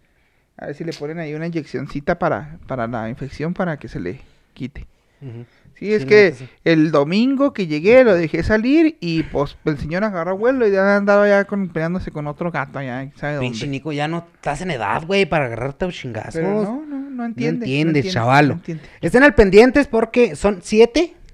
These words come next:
Speaker 2: son siete de estas tremendas tazas guapetonas. Si tú quieres una, son las únicas siete que va a existir
Speaker 1: Son las únicas
Speaker 2: en el
Speaker 1: siete en el
Speaker 2: mundo, ¿eh?
Speaker 1: mundo.
Speaker 2: Si te quieres sentir especial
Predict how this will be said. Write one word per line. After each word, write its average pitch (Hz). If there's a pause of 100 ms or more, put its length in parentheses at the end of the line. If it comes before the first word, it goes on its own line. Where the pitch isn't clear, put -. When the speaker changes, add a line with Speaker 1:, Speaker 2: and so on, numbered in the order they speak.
(160)
Speaker 2:
son 180
siete 196
de 175
estas 190
tremendas 175
tazas 190
guapetonas. 143 (1400)
Si 202
tú 208
quieres 262
una, 240
son 131
las 143
únicas 180
siete 156
que 160
va 131
a 143
existir 165
Speaker 1:
Son 170
las 190
únicas 147
Speaker 2:
en 139
el 135
Speaker 1:
siete 135
en 156
el 160
Speaker 2:
mundo, 127
¿eh? 170
Speaker 1:
mundo. 151 (180)
Speaker 2:
Si 143
te 135
quieres 214
sentir 196
especial 185